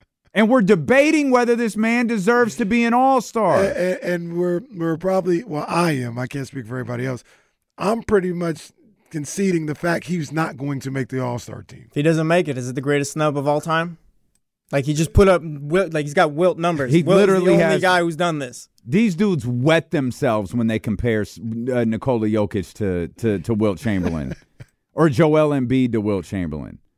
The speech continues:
Speaker 1: I ain't heard nobody. You telling me Will Z's the only person who's ever mentioned this before?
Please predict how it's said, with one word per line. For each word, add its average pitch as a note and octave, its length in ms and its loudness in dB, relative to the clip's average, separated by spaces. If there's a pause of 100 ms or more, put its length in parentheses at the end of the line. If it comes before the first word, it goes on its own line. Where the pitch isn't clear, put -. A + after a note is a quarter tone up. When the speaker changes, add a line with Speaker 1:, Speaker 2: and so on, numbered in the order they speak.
(920)
Speaker 1:
I A3 220 0
ain't C4+ 100 4
heard A3+ 160 4
nobody. G#3 280 -2 (240)
You D4 120 4
telling E4+ 300 4
me D#4 220 -4 (840)
Will D#4+ 300 2
Z's D4 320 0
the C4+ 140 0
only D#4 200 2
person C#4 400 0
who's B3+ 160 0
ever C4 200 4
mentioned C4 360 -2
this C4 120 -2
before? C4+ 520 2